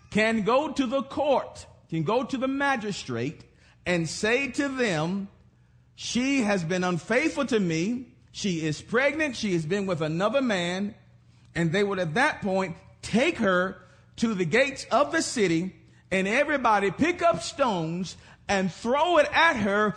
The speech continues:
until she is dead. She, he was unwilling for her to die and to be made a public example, the Bible says, a public example, which means that her name would go down in infamy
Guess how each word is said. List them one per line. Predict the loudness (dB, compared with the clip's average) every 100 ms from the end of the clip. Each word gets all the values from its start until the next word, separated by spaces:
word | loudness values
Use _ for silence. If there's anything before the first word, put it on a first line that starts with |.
| -6 -2
until | 0 0 0 0
she | 0 -2 0
is | 0 0
dead. | -2 2 4 4 0 -6 -18 -20 _ _ _ _ _ _ _ _ _ _ _ _ _ _ _ _
She, | -8 -4 0 0 0 -2 -6 -18 _ _ -2
he | 0
was | 0 0
unwilling | -2 0 0 2 -2 -4 -4
for | 0 0
her | 2 0 0
to | 0
die | 0 0 0 -2 -2 -6 -10 -14 -2
and | -2 0
to |
be | 0
made | 0 0 0
a |
public | -4 -4 -4 -2 -4
example, | -8 -6 -6 -6 -6 -6
the |
Bible | -6 -6 -6
says, | -8 -8
a | -8
public | -6 -6 -6 -6
example, | -8 -6 -6 -6 -12 -16 _ _ _ _ _ -6
which | -4
means | -2 -2 0
that | 0
her | 0 -2
name | -2 -2 -2
would | -4 -4
go | -4 -4
down | -4 -4 -6
in | -8 -6 -6 -6 -10 -18 -20 _ _
infamy | -4 -4 -2 -4 -4